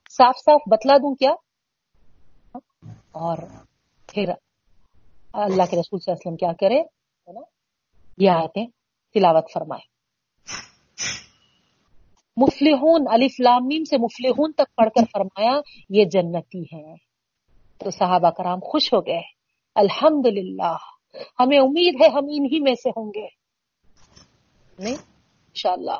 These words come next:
ہم کو بھی امید ہے، ہے نا، یہ اوصاف ہے نا جو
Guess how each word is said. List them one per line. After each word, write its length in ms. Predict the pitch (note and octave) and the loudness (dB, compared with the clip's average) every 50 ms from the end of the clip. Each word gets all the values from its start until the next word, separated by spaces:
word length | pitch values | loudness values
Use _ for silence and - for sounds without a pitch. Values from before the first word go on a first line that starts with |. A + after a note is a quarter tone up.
| - - - | -8 -8 -6
ہم 100 | A#3 B3 | -6 0
کو 140 | - D4 C#4 | 2 2 2
بھی 120 | B3+ B3+ | 4 2
امید 300 | G#3+ G3+ G#3 G#3 G#3 F3 F3+ | 0 0 0 -2 -2 -2 -2
ہے، 100 | F#3 F#3+ F#3 - _ _ _ _ _ _ _ - | -2 -2 -2 -4 _ _ _ _ _ _ _ -12
ہے 40 | E3+ | -10
نا، 120 | G3 G3+ A3 - - - - - _ | -8 -8 -10 -12 -14 -18 -18 -12 _
یہ 160 | G#3 A3+ A#3+ | 2 6 6
اوصاف 440 | A3+ A3 A3 A3 - C4 B3+ B3+ B3 - _ _ _ _ _ _ - | 8 8 6 4 4 4 4 4 2 0 _ _ _ _ _ _ -6
ہے 60 | A3 | -4
نا 100 | G#3+ A3 | -2 -2
جو 140 | G3+ F#3 | 0 0